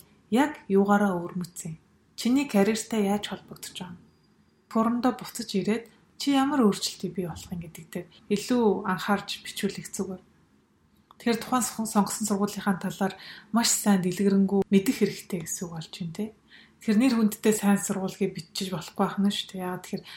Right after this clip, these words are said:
тэ олон зуун сургуулиас яагаад яг тухайн сургууль юм? Зааж байгаа багш нь юм уу? Судалгааны ажлыг талаасаа юм уу гэдэл маш нарийн байх тусмаа илүү зүгээр. Миний хувьд бол Warwick их сургуулийг сонгосон шалтгаан бол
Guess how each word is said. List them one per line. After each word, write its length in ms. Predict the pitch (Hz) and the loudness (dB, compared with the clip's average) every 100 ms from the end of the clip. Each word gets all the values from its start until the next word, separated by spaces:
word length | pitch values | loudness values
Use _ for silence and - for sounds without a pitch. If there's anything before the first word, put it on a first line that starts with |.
| - - | -20 -6
тэ 40 | 196 | -2
олон 360 | 180 190 190 311 | 0 0 0 -2
зуун 160 | 214 196 | 0 0
сургуулиас 520 | 196 180 175 190 165 - _ _ 202 | -2 -6 -6 -8 -10 -12 _ _ 6
яагаад 380 | 247 277 277 - | 8 8 4 2
яг 100 | 214 - | 0 -2
тухайн 320 | - - 185 | -10 -4 -4
сургууль 360 | - 165 165 - | -4 -12 -16 -14
юм? 80 | 196 - _ _ _ _ _ | -16 -16 _ _ _ _ _
Зааж 320 | - 180 180 180 | -8 -4 -4 -2
байгаа 240 | 175 170 | -4 -4
багш 320 | - - - | -4 -2 2
нь 80 | 190 | 2
юм 160 | 175 170 | 0 -4
уу? 320 | 170 170 170 _ _ _ _ _ - - | -6 -8 -10 _ _ _ _ _ -20 -16
Судалгааны 560 | - 196 - 202 208 196 | -6 -4 2 6 8 8
ажлыг 400 | 185 - 175 - | 4 -4 -8 -8
талаасаа 560 | 180 196 - 196 170 | -8 -6 -6 -4 -4
юм 80 | 165 170 | -4 -6
уу 80 | 170 | -10
гэдэл 320 | 160 - 196 | -14 -4 -2
маш 320 | 240 - - | 0 0 0
нарийн 320 | 185 190 175 | 0 0 -2
байх 160 | 160 - | -4 -8
тусмаа 400 | - - 269 277 202 | -10 -8 -8 -8 -8
илүү 180 | 202 180 | -6 -6
зүгээр. 260 | 180 175 - _ _ _ _ | -8 -10 -12 _ _ _ _
Миний 240 | 214 220 233 | 6 8 8
хувьд 320 | 208 202 185 | 6 4 6
бол 160 | 190 | 8
Warwick 240 | 220 208 214 | 8 8 4
их 160 | 190 | 0
сургуулийг 480 | - 202 185 185 180 | 0 -2 0 -2 -4
сонгосон 400 | - 185 - 220 | -2 -2 0 0
шалтгаан 480 | 202 175 - 202 190 | 0 -2 0 2 2
бол 160 | 190 | 0